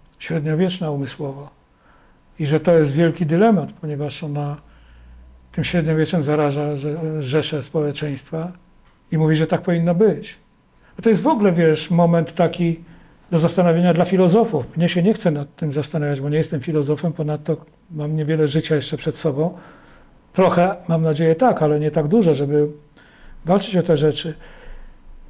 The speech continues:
My nie wiemy, jak, jak powinien świat wyglądać. My wiemy, jak powinien świat wyglądać dla tego, co się dzieje, kiedy żyjemy. My nie wiemy, czy powinien być król, nie król.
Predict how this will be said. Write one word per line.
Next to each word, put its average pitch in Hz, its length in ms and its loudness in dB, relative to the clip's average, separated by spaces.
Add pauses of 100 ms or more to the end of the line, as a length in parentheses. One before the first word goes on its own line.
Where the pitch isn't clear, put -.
My 185 120 4
nie 254 120 6
wiemy, 311 200 4
jak, 185 420 2
jak 196 120 2
powinien 190 300 4
świat 180 260 2
wyglądać. 156 760 -2 (960)
My 175 160 2
wiemy, 202 300 6
jak 208 160 4
powinien 196 280 4
świat 196 240 2
wyglądać 185 440 2
dla 190 100 4
tego, 196 400 2
co 196 100 -6
się 202 160 2
dzieje, 190 380 4 (640)
kiedy 180 220 -4
żyjemy. 185 500 2 (600)
My 196 80 4
nie 247 100 6
wiemy, 285 180 2
czy 180 140 0
powinien 165 380 2
być 139 180 -6
król, 214 400 4
nie 165 140 4
król. 220 380 4